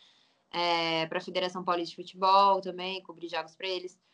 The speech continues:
E depois eu fui pro YouTube, aí eu me desconstruí mais, assim, né? Tipo, lá é muito essa coisa de passar informação com leveza, você brincar, ter essa coisa do humor.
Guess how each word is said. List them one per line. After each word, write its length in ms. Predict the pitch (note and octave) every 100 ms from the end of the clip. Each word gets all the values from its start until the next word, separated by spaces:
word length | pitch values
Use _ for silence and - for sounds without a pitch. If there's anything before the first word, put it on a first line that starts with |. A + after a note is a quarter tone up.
| _ _ _ _ _ _
E 420 | F3+ F3 F3 E3+ E3
depois 280 | G3 G#3
eu 80 | G#3+
fui 120 | A3+
pro 120 | A3+ B3
YouTube, 420 | B3+ C4+ A#3+ G#3
aí 160 | G3+ G#3
eu 260 | A3 A3
me 340 | G3 A3 A#3 A#3+
desconstruí 600 | A#3 - B3+ B3+ B3+ B3+
mais, 340 | C#4+ C#4 A3
assim, 360 | G#3 G#3 G3+ F3+ _ _ _ _ _ _
né? 420 | F3 F3 F3 F3 F3+
Tipo, 340 | - _ E3+ E3 E3
lá 320 | F3 F3+ F3+
é 60 | G#3
muito 420 | G#3+ G3+ G#3+ C#4 D#4 D#4 D4+ C#4 A#3+ G#3
essa 220 | G3 A3
coisa 320 | G#3 F#3+ F#3+
de 120 | F#3 F#3+
passar 500 | F#3+ F#3+ F#3+ F3+ F3+
informação 560 | F#3 F#3 F#3 F3+ F3 _
com 120 | F#3
leveza, 800 | G3 A#3 G#3+ A3+ G#3+ G3+ F#3+ F#3
você 240 | F#3 G3
brincar, 580 | F#3 G3 G#3+ A#3 G#3 F#3
ter 80 | F#3
essa 120 | F#3
coisa 240 | F#3 F3+ F#3
do 160 | G3+
humor. 540 | G#3+ G#3+ G#3+ G#3+ G3+